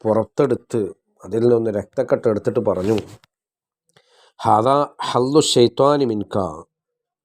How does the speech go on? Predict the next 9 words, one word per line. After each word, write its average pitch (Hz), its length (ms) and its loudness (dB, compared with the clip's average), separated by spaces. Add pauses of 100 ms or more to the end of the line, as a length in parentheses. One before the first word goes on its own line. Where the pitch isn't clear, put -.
(320)
ഇത് 101 180 -2
ഷെയ്ത്താൻ്റെ 123 520 2
വിഹിത." 113 220 0 (320)
ثم 123 160 0 (120)
غسله 123 300 0 (100)
في 120 80 2 (100)
طست - 200 -10 (140)
من 110 100 0 (120)
ذهب. 113 240 -2